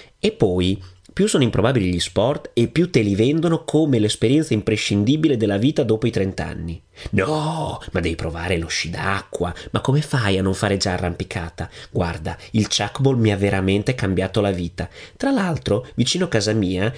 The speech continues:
c'è un centro che fa la preparazione atletica per la maratona con la moglie a cavalcioni,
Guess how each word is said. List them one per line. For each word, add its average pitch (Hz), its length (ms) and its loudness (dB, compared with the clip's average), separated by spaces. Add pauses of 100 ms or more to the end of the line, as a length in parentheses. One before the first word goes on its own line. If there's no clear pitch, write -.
(120)
c'è - 120 0
un 135 140 2
centro 185 340 -2
che 151 120 -2
fa 127 140 0
la 107 80 0
preparazione 120 500 0
atletica 143 480 -2
per 131 260 0
la 123 100 2
maratona 127 460 0
con 120 220 0
la 110 80 2
moglie 127 260 2
a 131 40 -2
cavalcioni, 95 760 -2